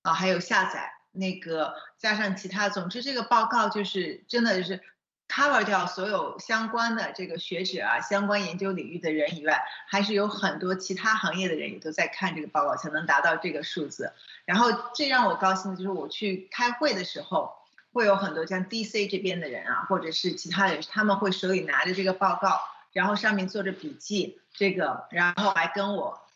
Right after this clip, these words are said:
那个就着这个报告的问题具体的去探讨。然后这是让我觉得最欣慰的地方，因为别人把你的报告吃透了，然后还有一些不懂的地方来跟你研究，我觉得这是所有做科研的人最喜欢见到的一些事情，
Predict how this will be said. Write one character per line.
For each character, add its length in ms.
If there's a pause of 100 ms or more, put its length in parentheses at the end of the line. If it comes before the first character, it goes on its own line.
(160)
那 200
个 260
就 180
着 140
这 160
个 100
报 160
告 140
的 140
问 180
题 160
具 160
体 100
的 120
去 120
探 300
讨。 140 (360)
然 80
后 60
这 80
是 80
让 220
我 60
觉 100
得 80
最 180
欣 240
慰 100
的 140
地 80
方， 220
因 60
为 100
别 160
人 120
把 120
你 100
的 140
报 160
告 180
吃 320
透 160
了， 100
然 160
后 80
还 160
有 120
一 80
些 180
不 180
懂 340
的 100
地 180
方 160 (300)
来 120
跟 160
你 60
研 240
究， 300 (180)
我 140
觉 100
得 80
这 80
是 180
所 240
有 140
做 180
科 260
研 180
的 100
人 180
最 140
喜 260
欢 200
见 200
到 140
的 80 (100)
一 40
些 180
事 160
情， 220